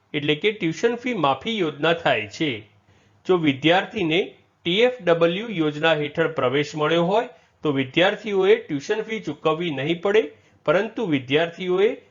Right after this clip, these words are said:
પરીક્ષા ફી, બસ ફી, ડિપોઝિટ અને હોસ્ટેલ ફી જેવી અન્ય ફી ચૂકવવી પડે છે. આ સ્કીમ જે વિદ્યાર્થીઓએ પ્રવેશ પરીક્ષામાં સારા ગુણ મેળવ્યા છે અને એન્જિનિયરિંગમાં એડમિશન લઈ રહ્યા છે, તેમના માટે વાસ્તવમાં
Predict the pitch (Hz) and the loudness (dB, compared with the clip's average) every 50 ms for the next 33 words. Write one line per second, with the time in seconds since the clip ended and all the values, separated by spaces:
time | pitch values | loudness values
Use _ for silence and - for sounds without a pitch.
0 | _ _ - 135 135 143 139 - - 185 185 180 180 208 226 247 - - _ _ | _ _ -2 0 0 0 -2 -2 0 0 0 0 0 -6 -8 -8 -10 -14 _ _
1 | _ - 127 120 135 151 160 160 - - - 214 240 254 254 _ _ _ _ - | _ -12 -2 0 0 0 0 -2 -6 -14 -12 -12 -12 -12 -14 _ _ _ _ -10
2 | 147 147 143 - - 202 208 202 233 262 240 - 220 208 190 151 135 139 139 - | -8 -8 -6 0 2 2 2 2 0 -4 0 2 2 2 2 0 2 0 -2 -2
3 | - - 226 240 226 - - 220 196 165 170 170 170 202 196 165 147 143 151 180 | 0 0 0 0 0 -2 -8 -10 -8 -6 -8 -8 -4 0 0 0 0 0 2 4
4 | 214 226 220 220 202 208 196 - 156 139 - 147 143 143 165 190 190 - 160 127 | 4 4 4 2 -8 -10 -8 -8 -8 -6 -4 -4 -4 -4 -4 -8 -4 -2 -2 0
5 | 123 123 120 - - 185 170 131 113 - _ _ _ _ _ _ _ _ _ _ | 0 -2 -6 -6 -6 -6 -6 -6 -6 -12 _ _ _ _ _ _ _ _ _ _
6 | _ - - 160 190 233 226 - - - 196 196 214 226 294 - _ - 147 135 | _ -4 0 2 2 2 0 -4 -8 -10 -6 -6 -6 -6 -8 -12 _ -18 -10 -2
7 | 160 196 226 220 208 165 143 - 165 170 180 180 180 - 196 196 196 202 202 202 | 0 0 0 0 -4 -8 -4 0 2 2 2 2 0 -4 -10 -6 -2 2 4 4
8 | 202 202 - 151 151 151 160 190 196 196 - - 175 160 170 170 - - 175 175 | 4 4 2 0 0 2 2 0 0 -2 -2 -4 -2 -2 -2 -4 -2 -2 0 0
9 | 180 180 165 - - 135 135 135 160 170 165 170 180 185 185 180 175 180 180 185 | 0 0 -2 -2 0 0 2 4 4 2 2 0 -2 -4 -2 -2 0 0 0 0
10 | 196 190 175 226 247 294 294 - _ _ _ _ _ - 151 175 175 170 139 139 | 0 -2 -4 -6 -10 -10 -12 -16 _ _ _ _ _ -6 -2 0 0 0 0 0
11 | 139 143 160 220 247 247 233 226 233 233 226 220 196 170 165 165 180 180 175 - | -2 -2 -2 0 2 4 4 4 2 0 -2 0 0 0 0 0 -2 -4 -4 -4
12 | 185 165 147 139 139 151 165 175 185 196 202 202 196 277 269 269 _ _ _ _ | -8 -8 -4 -2 0 0 0 0 0 0 0 -2 -4 -10 -16 -16 _ _ _ _
13 | _ _ - 156 156 156 175 202 214 226 226 214 202 208 233 220 180 151 147 147 | _ _ -2 -2 0 0 2 2 2 2 2 0 0 4 2 2 4 4 0 0
14 | - - - 208 214 226 233 226 - | -2 -4 -4 -4 0 0 0 0 0